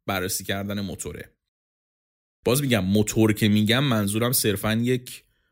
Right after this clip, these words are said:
موتوریه که با احتراق بنزین یه سری چرخ دنده و پیستون رو به حرکت در میاره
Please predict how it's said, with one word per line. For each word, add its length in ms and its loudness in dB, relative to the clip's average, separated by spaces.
موتوریه 600 2
که 140 -4
با 240 -2
احتراق 520 0
بنزین 680 -2
یه 80 -2
سری 500 -4
چرخ 420 -6
دنده 300 -4
و 100 -2
پیستون 460 -4
رو 100 -4
به 80 -6
حرکت 420 -6
در 180 0
میاره 560 -2